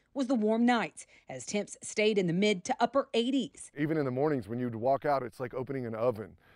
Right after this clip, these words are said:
Speaker 2: It's just that heat, just kinda the, the wind and the heat just hits you. So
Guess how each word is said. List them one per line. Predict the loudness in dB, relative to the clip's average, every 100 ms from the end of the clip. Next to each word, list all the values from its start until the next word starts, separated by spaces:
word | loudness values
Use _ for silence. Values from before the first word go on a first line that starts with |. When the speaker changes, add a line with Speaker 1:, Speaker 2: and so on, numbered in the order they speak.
| _ -16
Speaker 2:
It's | -12
just | -4 -2
that | -2
heat, | 0 -2 -2
just | -8 -6
kinda | -2 -2
the, | -4 -8 -6
the | -2
wind | 2 2 2
and | -2
the |
heat | -4 -6 -8
just | -10
hits | -10 -10
you. | -10
So | -2 0